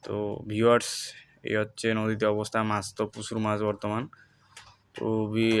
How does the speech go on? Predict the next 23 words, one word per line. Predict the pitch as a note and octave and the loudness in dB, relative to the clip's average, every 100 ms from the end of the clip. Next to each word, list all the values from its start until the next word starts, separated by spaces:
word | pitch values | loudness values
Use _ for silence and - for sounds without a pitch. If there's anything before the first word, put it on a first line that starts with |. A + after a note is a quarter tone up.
| G#2+ | 4
এখনও | G#2+ A#2+ B2+ A#2+ | 4 2 2 4
যারা | A#2+ A#2 | 6 6
আপনারা | A2+ A#2 A2+ | 4 2 2
আমাদের | A2 A2 G#2+ | 2 0 -2
চ্যানেলটি | - A2+ A2+ G#2 | -2 0 0 0
সাবস্ক্রাইব | - A2 - A2 - | 0 0 0 -2 0
করেনি, | G#2+ A2 G#2 | 0 0 -2
প্লিজ | A2 A2 - | -2 -2 -2
দ্রুত | A2 A2 G#2+ | -4 -2 -2
সাবস্ক্রাইব | G2+ - G#2+ G#2+ | -4 0 -2 0
করে | G#2+ G#2+ G#2 | 0 0 2
দিবেন। | G#2+ A2+ C#3+ - _ _ _ _ _ _ _ _ _ _ _ _ _ - | 0 -2 -4 -12 _ _ _ _ _ _ _ _ _ _ _ _ _ -6
আর | G#2 G#2 G#2+ | 0 2 6
যারা | G#2+ A2 G#2+ | 6 6 6
মাছ, | G#2+ G#2 - A2 | 4 2 0 0
নদীর | G#2+ A2 | 0 2
মাছ | A2 G2+ - | 2 0 -2
খেতে | G#2 G#2+ | -2 2
চান, | A2+ A2 | 4 4
আমাদের | G#2 G#2 G#2+ G#2 | 4 2 0 0
বুড়ি | G#2+ - | -4 -6
তিস্তায় | G#2 - G#2+ G2+ | -8 2 4 4
আসবেন। | G2 F#2+ | 2 -4